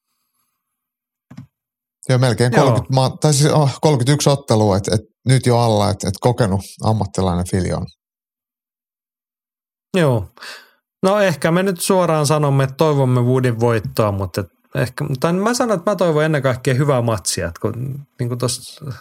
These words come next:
Speaker 2: sitä vähän käytiin läpi pientä inflaatio tossa kortin laadussa, niin kyllä mä kovasti toivoisin, että tohon pääkortille löytyisi tosta esimerkiksi oikein huippumatsi.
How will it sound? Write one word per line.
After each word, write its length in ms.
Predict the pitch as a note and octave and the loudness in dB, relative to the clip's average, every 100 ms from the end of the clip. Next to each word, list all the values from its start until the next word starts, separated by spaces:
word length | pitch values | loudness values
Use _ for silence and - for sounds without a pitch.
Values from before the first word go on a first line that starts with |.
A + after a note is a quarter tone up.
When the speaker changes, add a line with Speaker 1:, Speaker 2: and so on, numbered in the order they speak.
| _ - - | _ -12 -8
Speaker 2:
sitä 280 | A#2+ A#2 | -4 -2
vähän 320 | G#2+ A2 G#2+ G#2+ B2+ | -2 -2 -4 -6 -6
käytiin 280 | B2+ G#2+ A2 | -2 -2 -2
läpi 180 | A2 G#2+ - | -4 -6 -4
pientä 260 | B2 A2+ G#2+ | -2 -2 -2
inflaatio 600 | G#2+ A2 - G#2+ G2+ G#2 | -4 -6 -4 -4 -4 -6
tossa 260 | G#2 - | -6 -4
kortin 520 | A#2+ B2+ A2+ - G#2+ G#2 - - - - - | -2 -2 -2 -4 -8 -10 -16 -20 -20 -8 -2
laadussa, 500 | B2 A2 G#2+ - A2+ | 0 -2 -4 -4 -4
niin 120 | A#2 | -2
kyllä 140 | B2+ | 0
mä 120 | B2 | -2
kovasti 460 | B2 D3+ C#3+ B2+ B2 | 0 0 0 0 -4
toivoisin, 560 | A#2+ B2+ A#2+ G#2+ G#2 G#2 | -2 -2 0 -2 -4 -4
että 100 | - | -2
tohon 220 | A#2 A2 | -2 0
pääkortille 720 | B2 G2 F2+ F#2+ - F2+ G2 - - _ | -2 -2 -4 -8 -8 -10 -10 -12 -16 _
löytyisi 380 | A#2 A2 G#2+ G2+ | -4 -4 -4 -4
tosta 320 | A#2+ A2 - | -4 -4 -4
esimerkiksi 380 | F#2 - G2+ - | -8 -8 -8 -6
oikein 300 | A2 G#2+ A2 | -6 -6 -6
huippumatsi. 800 | A#2+ G2+ - D3 - - - - | -8 -10 -12 -12 -12 -8 -10 -10